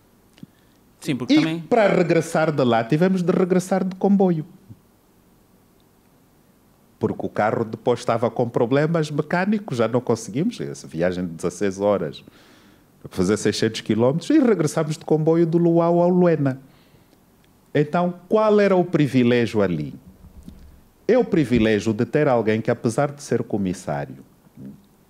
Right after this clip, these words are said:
Speaker 2: aceita ir numa missão com um membro da sociedade civil, dizer, "Bom, vamos lá ver o que é que se passa e como podemos, juntos,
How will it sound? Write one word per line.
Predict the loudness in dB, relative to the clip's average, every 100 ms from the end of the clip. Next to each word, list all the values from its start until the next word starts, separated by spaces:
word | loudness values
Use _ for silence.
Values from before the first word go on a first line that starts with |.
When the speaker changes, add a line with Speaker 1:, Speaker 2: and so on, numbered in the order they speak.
| _ _ _ _ _ _ _ _ _ _ _ _ _ _ _ -4
Speaker 2:
aceita | -4 -2 0 0 0 -4 -6 -8 -18 _ _ -2
ir | 0 4
numa | 4 4 2
missão | 2 0 -2 -2 0
com | 0 2
um |
membro | 2 2 0 0
da | -2
sociedade | -4 -2 0 0 -2
civil, | -4 -2 0 0
dizer, | 0
"Bom, | 0 -2 -2
vamos | -2 -4 -2
lá | 0 0
ver | 2 0 0 -4 -16 _ _ _ _ _ _ _ _
o | -2
que | 0 -2
é |
que | -4 -6
se | -6
passa | -2 -2 -2 -6 -2
e | -2
como | -2 0 0 0
podemos, | 0 -2 2 2 2 0 -2 -8 -14 -20 _ _ _ _
juntos, | -8 0 2 2 0 -4 -6 -14